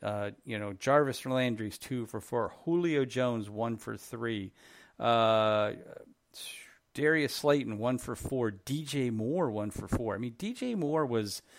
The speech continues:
I'm pretty sure, a drafted as a top twelve, uh, wide receiver. Now, I don't have any shares of it because I didn't believe in him being top twelve with Teddy, Teddy Two Gloves. So I don't, you know,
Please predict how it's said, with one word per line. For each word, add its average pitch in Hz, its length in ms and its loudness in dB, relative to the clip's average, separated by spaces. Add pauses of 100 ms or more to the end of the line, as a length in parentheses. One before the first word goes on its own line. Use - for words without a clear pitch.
(200)
I'm 113 100 -2
pretty 165 320 -2
sure, 143 480 4
a 110 260 -2 (380)
drafted 135 400 0
as 113 160 0
a 107 40 -8
top - 360 0
twelve, 120 560 4 (800)
uh, 113 220 6
wide 117 200 8
receiver. 107 520 -2
Now, 131 160 6
I 151 100 12
don't 196 140 10
have 180 140 6
any 156 100 4
shares 185 300 4
of 113 80 0
it 113 40 -12
because 123 140 4
I 135 80 8
didn't 143 160 4
believe 139 420 4
in 127 460 2 (260)
him 127 160 6
being 123 240 4
top 120 240 8
twelve 160 300 8
with 113 80 0
Teddy, 120 340 4 (240)
Teddy 120 220 4
Two 180 180 4
Gloves. 110 380 2 (500)
So 127 640 10 (400)
I 135 120 12
don't, 139 260 8
you 135 160 8
know, 110 260 8